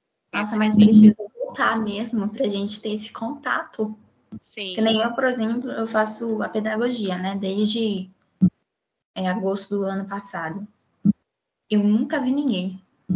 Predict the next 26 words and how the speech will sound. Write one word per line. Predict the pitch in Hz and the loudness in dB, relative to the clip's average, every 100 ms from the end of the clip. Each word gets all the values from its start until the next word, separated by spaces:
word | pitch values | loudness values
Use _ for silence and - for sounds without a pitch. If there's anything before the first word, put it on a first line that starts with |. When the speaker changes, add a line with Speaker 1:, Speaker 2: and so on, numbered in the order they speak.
| - _ _ - - - | -4 _ _ -14 -12 -10
Speaker 1:
pessoalmente. | - 190 185 190 190 185 - 180 | -8 -6 -4 2 4 4 2 -14
Speaker 2:
Ah, | 170 185 202 202 | -8 -8 -8 -16
por | 185 | -6
causa | 190 185 185 | -6 -4 -8
do | 185 | -8
Speaker 1:
Nunca. | 190 196 | -4 -2
Speaker 2:
online. | 185 180 196 202 190 - 175 - _ _ _ | -2 6 6 6 0 -2 -16 -16 _ _ _
Uhum. | 208 196 190 185 _ _ _ _ _ _ _ _ _ - | -20 -18 -20 -20 _ _ _ _ _ _ _ _ _ -10
É, | 190 180 | -6 -6
eu | |
acho | 180 - | -6 -8
que | - 185 | -6 2
Speaker 1:
Eu | 240 | 2
Speaker 2:
isso | 240 190 | 2 0
Speaker 1:
falo | 302 359 339 | 4 4 2
assim | 320 311 | -4 -6
com | 302 | -6
as | 277 | -4
meninas, | 269 262 285 320 320 311 294 - | -2 -2 -2 -2 -2 -4 -8 -12
o | |
povo | _ 247 247 | _ -8 -6
fala, | 269 277 | -4 0
"Ai, | 330 339 | 0 0
amigos | 302 294 285 277 | -2 -2 -4 -2
da | 277 | -4
faculdade." | 277 269 254 240 208 190 - | -6 -8 -6 -6 -6 -8 -16